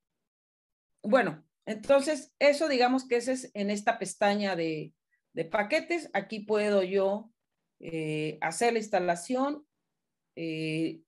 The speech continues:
cargarlo, consultar las funciones que, que tiene el paquete, etcétera, ¿no? Y luego tengo la, la sección de ayuda, que bueno, pues siempre es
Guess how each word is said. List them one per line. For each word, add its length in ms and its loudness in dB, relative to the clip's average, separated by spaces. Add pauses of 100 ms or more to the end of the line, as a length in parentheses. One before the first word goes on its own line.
cargarlo, 880 4 (140)
consultar 560 2
las 500 2
funciones 420 -6
que, 600 -4 (140)
que 120 -4
tiene 340 4
el 200 0
paquete, 480 2
etcétera, 500 -8
¿no? 240 -8 (680)
Y 140 2
luego 400 4
tengo 380 4
la, 460 2 (680)
la 160 0
sección 500 -2
de 60 6
ayuda, 400 4
que 100 -2
bueno, 300 -2
pues 160 -12
siempre 480 0
es 260 -6